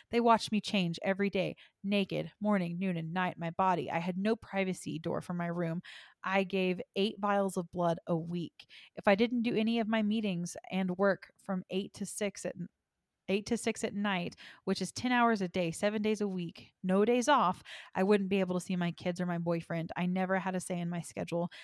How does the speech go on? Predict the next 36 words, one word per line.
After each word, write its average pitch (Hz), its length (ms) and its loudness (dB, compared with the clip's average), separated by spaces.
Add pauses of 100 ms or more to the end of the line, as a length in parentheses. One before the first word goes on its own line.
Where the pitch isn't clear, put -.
(180)
They 196 80 4
always 202 280 4
told 185 280 -2
me 180 120 -2
I 175 120 -4
had 175 260 -4
to 170 80 -4
do 165 240 -4
this. 170 460 -10 (480)
And 180 420 -2
ma'am, 185 540 -2
speaking 180 320 -6
to 208 100 -4
the 214 80 -4
judge, 175 380 0
I 180 100 0
will 190 100 -2
tell 202 220 2
you, 175 240 -2
sitting 190 300 -4
in 214 60 0
a 226 40 -2
chair 220 260 -2
ten 190 200 -4
hours 185 180 -2
a 208 60 -4
day, 202 200 -2
seven 180 280 -6
days 185 200 -2
a 190 60 -4
week, 180 300 -2
it 170 100 -4
ain't 180 220 -4
fun, 180 260 -2
and 175 100 -2
especially 175 600 -4